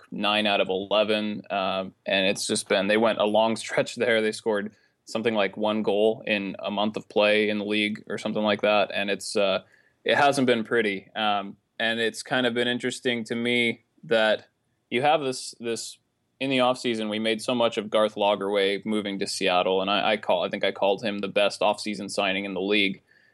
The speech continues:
and yet he hadn't really started making these deals that we got used to seeing him do in Salt Lake, that,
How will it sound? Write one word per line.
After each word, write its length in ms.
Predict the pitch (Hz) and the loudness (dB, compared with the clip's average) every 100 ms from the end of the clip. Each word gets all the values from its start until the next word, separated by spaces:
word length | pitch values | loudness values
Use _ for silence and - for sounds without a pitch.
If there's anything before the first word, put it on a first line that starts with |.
| - | -4
and 480 | 110 110 107 107 104 | 0 2 2 0 2
yet 260 | 113 113 - | 4 4 0
he 160 | 123 | -8
hadn't 420 | - 127 131 123 - | -2 0 0 -2 -10
really 640 | 117 117 113 110 110 - _ | -6 -4 -2 -2 -2 -6 _
started 540 | - - 117 107 101 - _ _ - | -6 2 4 4 0 -8 _ _ -8
making 420 | 113 123 123 107 | -4 -4 -4 -4
these 240 | 101 101 | -4 -6
deals 400 | 104 123 117 95 | -2 2 2 2
that 160 | 87 98 | -2 -4
we 140 | 101 | -2
got 200 | 98 98 | 0 2
used 200 | 104 101 | 2 -2
to 80 | 107 | -6
seeing 260 | - 101 101 | -4 -4 -4
him 140 | 95 | -2
do 160 | 104 117 | -2 -2
in 100 | 101 | -2
Salt 300 | 107 98 101 | 0 2 4
Lake, 300 | 92 90 - 101 | 2 0 -4 0
that, 320 | 98 85 | 2 2